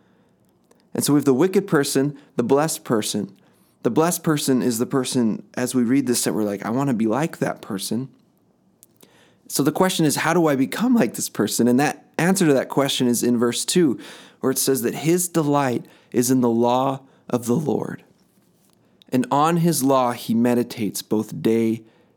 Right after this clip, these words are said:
and night. Why do we read the Bible? Well, Psalm one is telling us that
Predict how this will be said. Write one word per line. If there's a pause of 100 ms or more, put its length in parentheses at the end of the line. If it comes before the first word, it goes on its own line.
and
night. (1160)
Why
do
we
read
the
Bible?
Well,
Psalm
one
is
telling
us
that